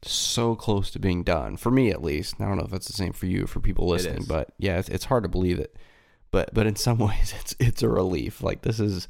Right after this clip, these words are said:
Speaker 2: Oh my gosh.
Speaker 1: it's, it's been a rough one. We knew it wasn't gonna be great, but, um, at least, you know, maybe there's a little bit of, of joy over these last few weeks with Markelle coming back. But you're right. Once March hits,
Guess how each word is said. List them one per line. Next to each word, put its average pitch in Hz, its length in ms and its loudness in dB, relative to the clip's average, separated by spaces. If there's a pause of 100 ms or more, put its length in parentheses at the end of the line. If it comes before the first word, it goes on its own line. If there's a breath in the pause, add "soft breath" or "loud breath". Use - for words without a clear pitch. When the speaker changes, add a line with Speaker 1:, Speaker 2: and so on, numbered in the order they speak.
Speaker 2:
Oh 82 160 -8
my 71 140 -4
gosh. 73 260 0
Speaker 1:
it's, 123 280 2
it's 131 160 0
been 131 180 2
a 107 40 2
rough 95 300 4
one. 90 220 0
We 107 120 4
knew 165 160 6
it - 80 2
wasn't 95 220 2
gonna 95 80 -2
be 95 100 0
great, 92 380 0
but, 98 220 2
um, 95 340 -4 (100)
at 139 140 0
least, 147 560 -2
you 107 80 -2
know, 101 100 2
maybe 104 200 -2
there's 101 160 2
a 101 40 -2
little 110 300 4
bit 104 180 2
of, 110 220 -2 (100)
of 95 160 -2
joy 95 320 2
over 101 140 -2
these 101 200 -2
last 98 460 -2 (380 soft breath)
few 95 140 2
weeks 90 180 0
with 92 100 -2
Markelle 104 400 0
coming 98 280 0
back. 95 240 -2
But 82 100 0
you're 95 100 2
right. 87 300 -2
Once 127 200 0
March 113 280 2
hits, - 420 -2